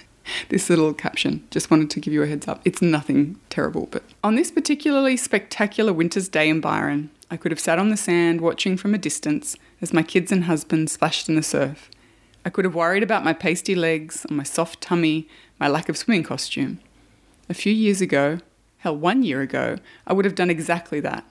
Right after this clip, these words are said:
But on this particularly spectacular winter's day in Byron, I stripped down to my undies and t-shirt, ran down the warm sand,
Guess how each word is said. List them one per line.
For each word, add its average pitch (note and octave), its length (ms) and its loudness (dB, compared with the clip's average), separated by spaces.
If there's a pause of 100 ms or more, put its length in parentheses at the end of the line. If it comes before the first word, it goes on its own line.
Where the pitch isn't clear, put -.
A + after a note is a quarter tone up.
(600)
But F3+ 100 -2
on G3 80 4
this A#3 160 2
particularly C4+ 540 0
spectacular F3+ 760 -2
winter's E3 320 0
day D#3 160 0
in D#3 120 2
Byron, D3 400 -2 (300)
I - 80 -6
stripped - 320 -2
down G#3 200 4
to G#3+ 80 2
my G3 100 4
undies F3+ 340 2
and F#3 100 2
t-shirt, D#3 520 -2 (420)
ran E3 160 2
down E3+ 220 2
the G3 80 0
warm F#3 240 2
sand, D3+ 440 -2